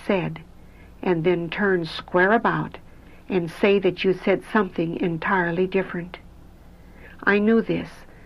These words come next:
but passed it over as the sure result of overeating. Of what use would it be to speak about it?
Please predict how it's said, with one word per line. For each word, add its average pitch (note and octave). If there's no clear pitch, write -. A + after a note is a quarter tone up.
but F3+
passed F3+
it G#3+
over F3+
as E3+
the F3
sure F#3+
result F#3
of E3+
overeating. F3
Of G#3
what A#3+
use A3
would F3+
it E3+
be E3+
to G3+
speak -
about D#3+
it? -